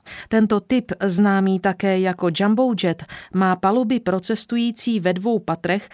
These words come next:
a celkem pojme skoro čtyři sta padesát lidí. Stejný typ používají také například prezidenti Spojených států. Letadlo zná svět pod názvem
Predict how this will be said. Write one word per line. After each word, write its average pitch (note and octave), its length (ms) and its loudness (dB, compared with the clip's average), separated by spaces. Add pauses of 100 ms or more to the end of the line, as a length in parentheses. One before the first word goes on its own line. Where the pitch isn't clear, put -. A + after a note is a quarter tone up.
(160)
a F3 100 0
celkem B3+ 580 -2
pojme A3 400 0
skoro G3+ 380 -4
čtyři B3+ 420 -4
sta A3+ 220 -6
padesát F3+ 580 -4
lidí. F3+ 460 -2 (600)
Stejný C4+ 460 0
typ C4 300 -4
používají A3 680 0
také G#3+ 340 -2
například G3+ 560 -2
prezidenti G3 640 0
Spojených F#3 600 -2
států. F#3 600 -2 (380)
Letadlo G#3+ 640 0
zná G3 360 2
svět F3+ 440 -2 (280)
pod A#3+ 160 0
názvem A3 640 2